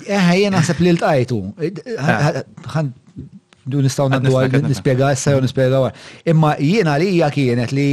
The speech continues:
Speaker 1: eventwalment jiena ħloqt din narrattiva, eh, msejsa fuq ideat sekolari speċta, em, però huma ideat antiki, speċta li, eh,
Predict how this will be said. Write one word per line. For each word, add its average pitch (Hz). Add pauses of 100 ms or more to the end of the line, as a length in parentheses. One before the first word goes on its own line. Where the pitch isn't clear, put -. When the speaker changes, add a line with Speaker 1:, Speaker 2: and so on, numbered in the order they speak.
(180)
Speaker 1:
eventwalment 131 (460)
jiena 160
ħloqt 131
din 131
narrattiva, 127 (640)
eh, -
msejsa 113
fuq - (320)
ideat 113
sekolari 131
speċta, 110 (400)
em, 143
però 156
huma 143
ideat 135
antiki, 135
speċta 123
li, 135 (640)
eh, 98